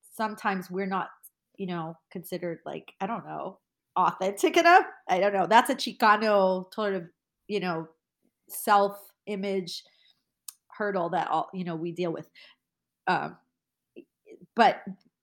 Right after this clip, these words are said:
the Ted Lasso, right? Yeah, he's finding himself in a, in a different place.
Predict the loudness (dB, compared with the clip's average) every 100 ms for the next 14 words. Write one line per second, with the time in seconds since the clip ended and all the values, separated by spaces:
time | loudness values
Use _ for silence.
0 | -4 -2 0 -2 -4 0 2 6 8 6
1 | 4 0 0 -2 0 0 0 0 -2 -2
2 | -2 -2 -2 -4 0 0 0 -4 -8 -10
3 | -10 -8 -6 -4 -4 -2 -2